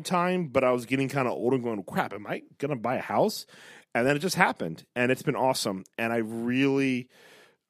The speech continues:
love the fact, it was so wonderful to host my mom and, um, and my grandmother here for the Christmas holiday. Uh, it was just, it was really funny. Uh, my, I love my grandma so much. She is,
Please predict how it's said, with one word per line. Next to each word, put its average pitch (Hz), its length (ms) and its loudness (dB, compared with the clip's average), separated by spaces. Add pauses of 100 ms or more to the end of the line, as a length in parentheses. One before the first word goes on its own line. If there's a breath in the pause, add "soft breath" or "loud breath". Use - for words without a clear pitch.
love 127 540 4
the 127 80 -4
fact, 117 460 2
it 151 80 6
was 147 140 4
so 170 960 4
wonderful 117 800 0
to 104 220 -6
host 127 460 0
my 113 140 -2
mom 110 540 -2 (180)
and, 131 640 0
um, 104 380 -6 (100)
and 139 140 0
my 131 100 2
grandmother 104 440 -2
here 92 500 -8 (360 loud breath)
for 101 840 -2 (180)
the 117 140 -6
Christmas 110 320 -6
holiday. 80 420 -6 (120)
Uh, 98 180 -2
it 127 140 4
was 135 200 2
just, - 460 -4 (560 loud breath)
it 165 80 6
was 151 140 2
really 156 180 4
funny. 139 360 0
Uh, 117 260 2
my, 127 320 0 (180)
I 156 140 6
love 147 300 2
my 120 120 -2
grandma 101 320 -4
so 113 220 -2
much. 90 220 -4
She 113 300 0
is, 98 200 -2